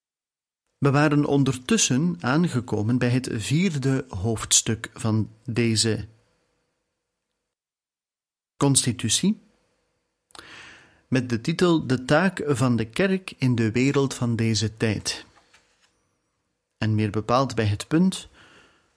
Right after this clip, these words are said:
de hulp die de kerk aan elke mens afzonderlijk wil bieden.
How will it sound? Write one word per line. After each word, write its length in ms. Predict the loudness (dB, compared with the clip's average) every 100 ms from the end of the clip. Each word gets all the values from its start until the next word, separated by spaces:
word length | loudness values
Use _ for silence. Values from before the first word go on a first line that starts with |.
| _ _ _ _ -4
de 140 | 2 2
hulp 520 | 4 2 2 -4 -6
die 160 | -2 0
de 80 |
kerk 400 | 0 0 0 0
aan 200 | 0 0
elke 360 | 0 0 0 0
mens 500 | 0 0 0 -2 -4
afzonderlijk 880 | -2 0 0 0 -2 -4 -6 -10 -8
wil 280 | -4 -2 0
bieden. 480 | -2 -2 -4 -4